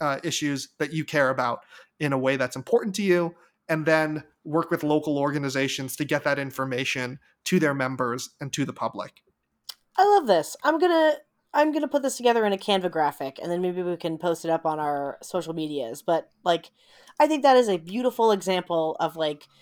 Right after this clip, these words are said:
Speaker 2: ju-, just doing a little bit of work in a fun social way that, like, contributes positively to a campaign and, like, adds a little bit of, you know,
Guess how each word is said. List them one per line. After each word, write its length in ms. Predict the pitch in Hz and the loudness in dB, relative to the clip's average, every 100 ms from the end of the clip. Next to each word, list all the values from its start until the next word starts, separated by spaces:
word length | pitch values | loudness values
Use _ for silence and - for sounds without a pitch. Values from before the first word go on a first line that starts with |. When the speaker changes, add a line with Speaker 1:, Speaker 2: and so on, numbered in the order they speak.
| _ _ _ - | _ _ _ -6
Speaker 2:
ju-, 160 | 254 220 | -4 -4
just 280 | 202 233 | -4 -4
doing 240 | 254 233 202 | 0 2 4
a 40 | |
little 340 | 208 247 302 285 | 4 4 2 4
bit 120 | 285 | 4
of 140 | 254 | 4
work 280 | 233 233 233 | 4 4 2
in 120 | 208 | -4
a 80 | 170 | -6
fun 400 | - 240 240 233 | 0 2 4 2
social 360 | 233 208 220 202 | 2 2 2 2
way 420 | 170 170 170 165 | 2 2 0 -2
that, 180 | 165 170 | -4 -2
like, 260 | 156 156 - | -2 -4 -6
contributes 480 | 190 - 226 220 - | -6 -2 -2 -2 0
positively 640 | 202 196 185 175 180 175 | 4 4 2 -4 -2 -2
to 180 | 175 156 | -2 -6
a 60 | |
campaign 640 | - 156 156 254 262 254 247 | -6 -10 -4 0 2 2 0
and, 240 | 185 190 | -2 0
like, 200 | 175 175 - | 0 -2 -4
adds 260 | 156 160 160 | -2 -2 -2
a 40 | |
little 160 | 170 170 | -2 -2
bit 220 | 160 160 151 | -2 -4 -2
of, 220 | 151 147 - - | -6 -6 -18 -12
you 100 | 156 | -8
know, 280 | 139 131 | -6 -8